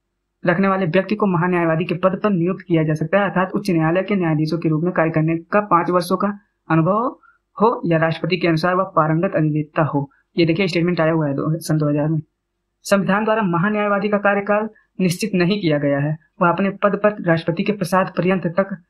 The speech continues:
बने रह सकता है। संविधान में महान्यायवादी के वेतन तथा भत्ते तय नहीं किए गए हैं, उसे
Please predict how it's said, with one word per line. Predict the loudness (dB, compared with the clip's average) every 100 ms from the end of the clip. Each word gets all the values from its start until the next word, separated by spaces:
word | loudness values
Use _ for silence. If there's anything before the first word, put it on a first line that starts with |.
| _ -2
बने | 0 0 -2 -6 _ _
रह | 0 0
सकता | 0 -2 -4 -6
है। | -8 _ _ _ _ _ _ _ _
संविधान | -2 0 0 0
में | -2
महान्यायवादी | -2 -2 0 0 0 0
के | 0
वेतन | 0 0 -2 -4
तथा | -4 -2
भत्ते | -2 -2 -2 -2
तय | -2 -2 0
नहीं | 0 -2
किए | -2 -2
गए | -2
हैं, | -4 -8 -12 _ _
उसे | -4 0 -2